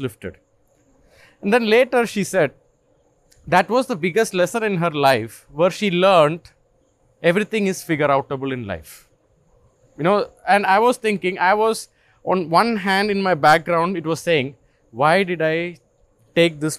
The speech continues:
patient in the last? I could have just gone and be safe and did that thing." But on the other hand, taking that was a life-changing experience, because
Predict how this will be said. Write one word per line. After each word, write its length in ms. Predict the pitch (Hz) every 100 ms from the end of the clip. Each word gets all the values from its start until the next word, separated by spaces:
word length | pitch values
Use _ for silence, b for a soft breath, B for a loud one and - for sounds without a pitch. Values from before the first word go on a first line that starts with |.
| -
patient 260 | 131 139
in 80 | 135 123
the 80 | 110
last? 340 | 95 87 - _ 147
I 140 | 180
could 180 | 185 175
have 100 | 160 156
just 160 | 165 -
gone 340 | 151 160 170
and 80 | 156 151
be 60 |
safe 400 | - 151 147 160 147
and 220 | 143 127 139
did 160 | 131 120
that 180 | 104
thing." 180 | - 85 _ _ _ _ _ _ b b
But 140 | 175 196
on 80 | 196
the 40 | 190
other 160 | 185 233
hand, 280 | 208 202 208 202
taking 320 | 202 226 208 190
that 180 | 196 196
was 100 | 190
a 100 | 170
life-changing 560 | 175 196 - 180 170 190
experience, 440 | 160 - 143 147 151
because 240 | 175 185